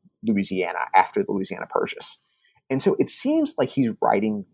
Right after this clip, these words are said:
this document with an American audience in mind, right? He's setting himself up as the most important person in Louisiana, or at least in Upper Louisiana.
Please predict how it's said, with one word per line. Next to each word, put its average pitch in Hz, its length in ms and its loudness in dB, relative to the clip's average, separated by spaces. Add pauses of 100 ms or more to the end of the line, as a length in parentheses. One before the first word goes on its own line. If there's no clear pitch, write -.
this 101 160 0
document 95 560 2
with 120 480 0
an 113 100 0
American 98 600 4 (100)
audience 92 500 2
in 92 200 -4
mind, 80 500 -4 (360)
right? - 160 4
He's - 220 -4
setting 190 280 4
himself 117 440 2 (160)
up 104 260 2
as 104 180 2
the 104 120 -2
most 101 320 0
important - 440 -2
person - 420 -4
in 113 380 -2
Louisiana, 95 640 -2
or 113 100 8
at 113 60 8
least - 160 -4
in 101 140 -8
Upper 113 200 2
Louisiana. 95 600 -12